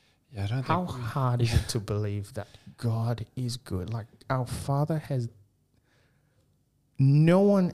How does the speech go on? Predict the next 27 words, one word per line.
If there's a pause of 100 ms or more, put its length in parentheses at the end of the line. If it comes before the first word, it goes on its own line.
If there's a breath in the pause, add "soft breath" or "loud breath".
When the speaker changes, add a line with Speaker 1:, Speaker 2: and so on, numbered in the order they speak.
(100)
Speaker 2:
else's
intentions
for (100)
us (220)
Speaker 1:
Mm.
Speaker 2:
will (200)
ever
come
close
to
even
scratching
the
surface
of
how (220)
good
our
Father's
intentions
are
Speaker 1:
Mm.
Speaker 2:
for
us.
Speaker 1:
Yeah. (840)
Speaker 2:
No
one.